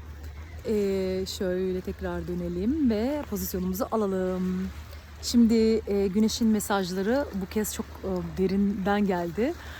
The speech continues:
E, gece uykuda farklı <laughs> mesajlar, daha, daha yoğun, daha, e, derin mesajlar gelebiliyor. E,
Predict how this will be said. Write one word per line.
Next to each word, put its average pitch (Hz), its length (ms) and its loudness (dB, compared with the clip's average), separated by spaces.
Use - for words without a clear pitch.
E, 196 480 2
gece 220 160 6
uykuda 240 380 8
farklı 240 640 6
<laughs> - 0 -
mesajlar, 220 560 6
daha, 226 240 6
daha 254 140 8
yoğun, 247 380 10
daha, 233 480 8
e, - 40 0
derin 202 440 4
mesajlar 208 460 2
gelebiliyor. 202 580 0
E, 190 460 2